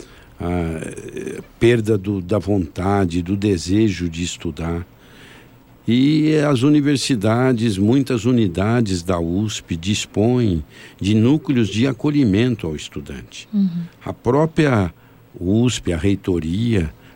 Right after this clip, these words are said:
Speaker 1: preocupada com esse aspecto, ela m-, criou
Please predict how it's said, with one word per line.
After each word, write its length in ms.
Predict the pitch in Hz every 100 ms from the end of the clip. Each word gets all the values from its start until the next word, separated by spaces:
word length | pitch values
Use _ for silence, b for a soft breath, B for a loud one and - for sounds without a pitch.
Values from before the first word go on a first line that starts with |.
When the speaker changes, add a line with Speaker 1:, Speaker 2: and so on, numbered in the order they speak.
| B
Speaker 1:
preocupada 840 | 104 117 113 98 - 117 143 131
com 360 | 110 - 104 85
esse 420 | 95 123 113 -
aspecto, 800 | 92 80 - 76 87 90 - 110 110 - B B B B B B
ela 460 | 87 104 107 110 107
m-, 260 | 101 107 127 - - - - -
criou 640 | 151 170 104 101 123 107